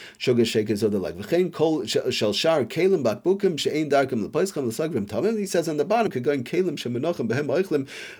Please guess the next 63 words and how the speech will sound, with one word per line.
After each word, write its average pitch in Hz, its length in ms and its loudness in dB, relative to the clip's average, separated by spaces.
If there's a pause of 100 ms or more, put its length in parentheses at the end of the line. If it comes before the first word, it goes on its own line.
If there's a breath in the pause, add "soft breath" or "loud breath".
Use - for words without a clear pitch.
v'sagrim 151 520 4
oisa 180 360 4
bekisa." 156 380 -2
In 160 120 2
other 165 160 2
words, 143 120 -2
these 180 140 -4
type 170 200 0
of 147 120 -2
kelim 175 300 2
where 120 120 6
you, 120 60 2
where 120 200 0
you 110 40 2
close 160 420 2
it 90 120 0
and 104 120 -2
it 104 40 -2
goes 131 240 2
into 127 200 -2
the 110 60 0
grooves. 127 460 -2
You 104 60 -4
close, 202 360 -4
you, 165 80 -6
you 151 180 -6
s-, - 200 -6
you 156 120 -6
turn 165 300 0
the 156 80 -2
top 185 280 0
and 139 100 -4
you 127 80 0
tighten 117 420 -2
it 92 100 -6
and 107 160 -4
it 117 140 -2
becomes 117 320 -4
tight. 190 380 0 (380 loud breath)
Um, 135 880 4
and 120 480 4
he 120 160 0
says, 175 380 2
"Valdei 143 420 2
zeh 247 120 4
nishma 180 380 2
meichel 165 340 0
b'taimei 131 460 0
li-, 131 260 2
lizman 113 360 0
orech," 127 300 2
and, 110 200 0
and 104 480 -2
the, 104 80 -6
the 113 160 -4
food 151 240 -2
that's 139 180 2
inside, 151 380 2
the 101 80 -4
salt, 143 320 0
the 113 60 -4
sugar, 139 240 0
whatever, 175 360 4